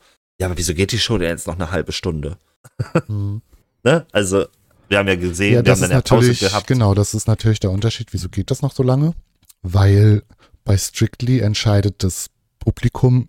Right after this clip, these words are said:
Speaker 2: im Studio, Jury und
Speaker 1: Ja.
Speaker 2: Publikum, nee, nur Publikum, ne?
Speaker 1: Nee, Jury
Speaker 2: Jury
Speaker 1: und
Speaker 2: und
Speaker 1: Publikum
Speaker 2: Publikum.
Speaker 1: zu gleichen Zeit.
Speaker 2: Wie gesagt, im Studio. Und bei uns ist es natürlich, ist es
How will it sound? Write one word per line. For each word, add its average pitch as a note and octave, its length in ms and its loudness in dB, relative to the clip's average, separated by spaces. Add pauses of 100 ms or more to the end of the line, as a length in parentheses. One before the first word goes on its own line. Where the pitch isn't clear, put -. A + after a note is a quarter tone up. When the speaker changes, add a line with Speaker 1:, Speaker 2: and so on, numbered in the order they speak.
Speaker 2:
im G#2+ 220 2
Studio, G#2+ 640 0 (400)
Jury G#2 400 2
und G2 280 -2
Speaker 1:
Ja. F2+ 160 0
Speaker 2:
Publikum, - 380 -4
nee, G2+ 220 2 (120)
nur C3 180 2
Publikum, F#2 480 -4
ne? C#3 120 -4 (420)
Speaker 1:
Nee, A2+ 180 0
Jury A#2 240 -4
Speaker 2:
Jury B2 180 6
Speaker 1:
und A2 60 4
Speaker 2:
und G#2+ 120 4
Speaker 1:
Publikum D3+ 280 0
Speaker 2:
Publikum. E3 160 2
Speaker 1:
zu F3+ 60 2
gleichen E2 300 -6
Zeit. D2 180 -8 (420)
Speaker 2:
Wie A#2 100 0
gesagt, G#2 220 0
im G2 100 -2
Studio. B2 520 2 (300)
Und A2+ 540 0
bei G2 140 4
uns A2 300 2
ist - 160 -8
es G2+ 120 -6
natürlich, F#2 640 -2 (340)
ist - 160 -10
es F2 60 -16